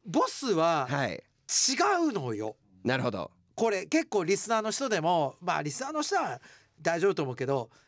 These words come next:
Speaker 1: 勘違いしてる人いると思うんですよ。
Speaker 2: うん。
Speaker 1: ブルース・スプリングスティーンでしょ？強いアメリカ代表する人でしょ？
Speaker 2: はい。
Speaker 1: 違うから。
Speaker 2: 違う。
Speaker 1: 優しいから、ボスは。
Speaker 2: ああ、弱き者の味方なんですね。
Speaker 1: うん。だから、まあ、これ以上言うと問題なんか言わないけど、
Speaker 2: はい。
Speaker 1: ちょっ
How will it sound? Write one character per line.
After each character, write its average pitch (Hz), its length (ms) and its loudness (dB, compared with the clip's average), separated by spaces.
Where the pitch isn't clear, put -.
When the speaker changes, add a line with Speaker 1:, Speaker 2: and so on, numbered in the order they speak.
Speaker 1:
勘 339 160 0
違 392 220 0
い - 40 -2
し - 40 -6
て 208 80 2
る 160 80 2
人 156 180 0
い 175 60 2
る 240 120 -2
と 254 80 2
思 156 80 -2
う - 0 -
ん - 20 -2
で - 60 -14
す - 20 -8
よ。 101 100 -12
Speaker 2:
う 139 40 0
ん。 147 100 4
Speaker 1:
ブ 208 60 4
ル 381 80 4
ー - 40 -4
ス・ 98 60 -6
ス 226 60 -8
プ 277 80 -4
リ 302 80 0
ン 311 280 -2
グ 285 140 2
ス - 100 0
テ 370 100 -2
ィ - 20 2
ー - 20 0
ン 320 40 -6
で 208 80 2
し - 80 -4
ょ？ 139 140 0
強 311 260 2
い 311 80 4
ア 196 100 2
メ 180 80 -2
リ 170 80 -2
カ 170 100 0
代 170 240 0
表 220 120 4
す 240 120 0
る 240 80 -2
人 311 140 0
で 240 80 4
し - 100 -6
ょ？ 139 120 -2
Speaker 2:
は 110 160 -2
い。 92 40 -2
Speaker 1:
違 339 320 2
う 330 40 -2
か - 160 -4
ら。 - 100 -20
Speaker 2:
違 160 260 0
う。 - 80 -16
Speaker 1:
優 226 120 0
し 294 140 2
い - 40 2
か - 120 -2
ら、 123 80 -2
ボ 156 120 0
ス - 140 -6
は。 107 320 -2
Speaker 2:
あ 101 40 -8
あ、 113 60 -2
弱 202 240 4
き 175 120 -2
者 170 220 2
の 175 100 4
味 135 120 2
方 135 200 0
な 127 100 0
ん 92 40 -6
で 85 60 -12
す 110 80 -14
ね。 190 220 -4
Speaker 1:
う 220 100 -2
ん。 180 280 -2
だ 214 120 -2
か 202 140 -4
ら、 - 460 -10
ま - 180 -2
あ、 - 20 -4
こ 233 140 -2
れ 233 60 2
以 - 20 0
上 254 100 -2
言 233 60 4
う - 20 -4
と 202 100 0
問 170 140 -2
題 180 140 0
な 190 80 -4
ん - 20 -6
か 139 100 -8
言 127 100 -2
わ 208 120 2
な 311 120 -2
い 220 60 -4
け 147 120 -4
ど、 127 100 -2
Speaker 2:
は - 260 2
い。 - 100 -4
Speaker 1:
ち - 100 0
ょ 392 40 -2
っ 415 40 -6